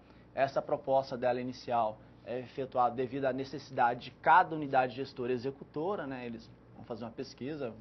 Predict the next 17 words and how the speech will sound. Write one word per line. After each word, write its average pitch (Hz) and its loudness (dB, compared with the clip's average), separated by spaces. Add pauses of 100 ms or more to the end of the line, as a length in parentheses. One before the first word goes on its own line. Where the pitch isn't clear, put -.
(200)
vão 120 -8 (420)
juntar 123 0
todos 123 -8
os 110 -14
documentos, 139 -6
vão 147 -4
consolidar 160 0
esses 139 -8
dados 160 2
e 180 -6
vão 175 -6
formalizar 170 -2
uma 165 0
proposta 151 2 (400)
daquela 147 4
unidade 143 2
orçamentária. 147 -4